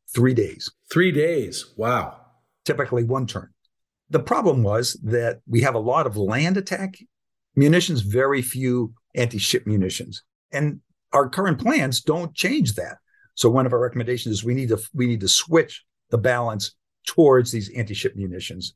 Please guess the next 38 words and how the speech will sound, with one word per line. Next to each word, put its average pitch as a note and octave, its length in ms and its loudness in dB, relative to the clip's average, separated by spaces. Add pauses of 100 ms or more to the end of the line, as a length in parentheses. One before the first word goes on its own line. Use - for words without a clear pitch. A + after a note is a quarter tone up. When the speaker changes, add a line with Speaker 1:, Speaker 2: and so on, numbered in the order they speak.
(100)
Speaker 1:
Many B2+ 240 6
of A#2 80 -2
them, A2+ 140 -4
of G#2 100 -8
course, A2 240 -2
would G#2 140 -6
need G#2 200 -4
to G2 60 -6
be G2 240 -8 (400)
launched G#2+ 360 2
from G2 300 -4
Air C#3 360 2
Force B2 300 -2
aircraft, - 540 -4
although G#2+ 220 0
the G#2 160 -6
Air B2 100 -4
Force A#2 200 -4
has A#2+ 180 0
a A2 60 0
long G#2+ 360 -4
history A#2 360 -2
of F#2 80 -4
doing G2 280 -6 (340)
anti-ship A2+ 560 0 (120)
operations. G#2 720 0 (220)
That's G2+ 220 0
not A#2+ 220 2
what G2+ 140 -2
they're F#2 140 -2
inclined G2+ 340 -6
to F2+ 60 -6
do, F#2 280 -6 (120)
and G#2+ 140 0
they G#2+ 100 2
needed G2+ 320 -6 (260)
a F2+ 80 0
push, - 400 0